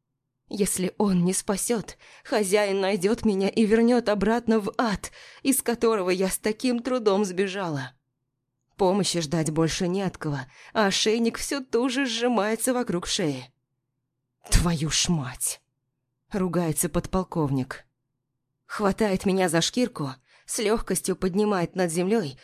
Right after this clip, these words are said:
и заталкивает обратно в багажник. Сворачиваюсь в комочек, глядя на него оттуда. "Раздетая ещё!"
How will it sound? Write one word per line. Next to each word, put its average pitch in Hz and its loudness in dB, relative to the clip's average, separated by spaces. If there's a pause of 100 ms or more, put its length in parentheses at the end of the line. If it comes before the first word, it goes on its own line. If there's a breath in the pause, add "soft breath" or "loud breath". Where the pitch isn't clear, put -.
(160 loud breath)
и 254 0
заталкивает 247 2
обратно 233 0
в 214 -6
багажник. 151 -2 (580)
Сворачиваюсь 170 0
в - -12
комочек, 160 -2 (120)
глядя 180 0
на 156 2
него 160 0
оттуда. 143 -4 (1080)
"Раздетая 160 0
ещё!" 147 -2